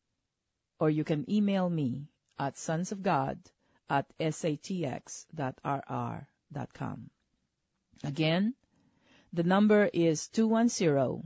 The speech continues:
six nine five, one six three zero, or you can email me at sons of God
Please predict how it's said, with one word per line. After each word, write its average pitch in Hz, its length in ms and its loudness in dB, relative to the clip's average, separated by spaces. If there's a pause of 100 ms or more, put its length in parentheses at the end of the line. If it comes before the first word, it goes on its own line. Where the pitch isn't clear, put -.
six - 340 -6
nine 196 240 2
five, 143 440 -2 (100)
one 160 280 0
six - 340 -6
three 220 200 0
zero, 156 480 -2 (680)
or 170 120 2
you 170 140 4
can 170 260 2
email 233 380 6
me 143 480 -2
at 147 160 -4
sons 180 300 0
of 175 120 -4
God 139 400 0